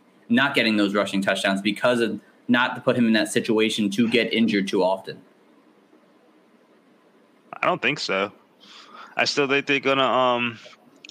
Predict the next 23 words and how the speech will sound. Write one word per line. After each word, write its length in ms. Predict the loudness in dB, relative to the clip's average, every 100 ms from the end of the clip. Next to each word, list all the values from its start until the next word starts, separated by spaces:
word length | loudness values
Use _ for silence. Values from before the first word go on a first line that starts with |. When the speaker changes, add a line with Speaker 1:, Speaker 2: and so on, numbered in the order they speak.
| -6
Speaker 2:
I 120 | -2
think 120 | 0 0
they'll 120 | 2
get 140 | 0
smarter 420 | 0 0 2 2
with 100 | 2
those 180 | 0 0
usage. 300 | 0 0 -2
You 180 | 0 -2
kinda 280 | 0 -2 0
see, 360 | 0 0 0
like, 300 | 0 -2 -4 -14 -12 -4
the, 80 |
like, 200 | -2 -4
the 60 | -8
personnel 400 | -4 -2 -2 -2
they 80 | -2
brought 340 | 0 0 0
in, 320 | 0 -2 -4 -10 -18 -18 -18 -18 -6
and, 400 | -2 0 0 0
um, 400 | 0 2 0 -2
they 160 | -2
got, 380 | 0 2 0 -2